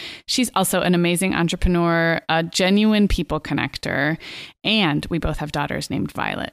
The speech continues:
which is really fun. So if you've ever been curious what it's like to own an Etsy shop or launch an apparel line or really any kind of a physical product line,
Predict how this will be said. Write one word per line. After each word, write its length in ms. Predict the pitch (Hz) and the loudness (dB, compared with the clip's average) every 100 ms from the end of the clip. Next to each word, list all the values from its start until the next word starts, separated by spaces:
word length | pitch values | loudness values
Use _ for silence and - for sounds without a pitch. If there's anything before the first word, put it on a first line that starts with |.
| _ | _
which 140 | 185 - | -10 -8
is 140 | - | -8
really 180 | - - | -8 -8
fun. 340 | - - 170 - - - - - | -8 -6 -8 -10 -12 -12 -16 -10
So 160 | - 240 | 0 0
if 140 | 240 | 2
you've 140 | 294 392 | 2 2
ever 140 | 427 | 2
been 180 | 392 262 | 4 2
curious 380 | - 202 202 - | 2 0 0 0
what 80 | 185 | -2
it's 160 | 180 | 0
like 200 | 170 170 | -2 -2
to 100 | - 165 | -2 0
own 140 | 170 | 2
an 120 | 165 | 2
Etsy 280 | 160 - 220 | -2 -2 -2
shop 380 | - 262 262 - | 2 2 2 0
or 260 | 170 165 160 | -2 0 0
launch 280 | 156 165 - | 0 0 0
an 60 | |
apparel 400 | 165 - 165 185 | 0 0 2 0
line 320 | 202 220 233 240 | 2 2 2 2
or 80 | 185 | 2
really 260 | 214 247 180 | 2 2 2
any 160 | 196 226 | 2 2
kind 240 | - 202 | 2 2
of 80 | 175 | 2
a 80 | 165 | 0
physical 400 | - 165 180 170 | 0 -2 -2 0
product 460 | - 151 160 180 | 2 2 0 -2
line, 420 | 202 208 214 233 | -2 0 2 2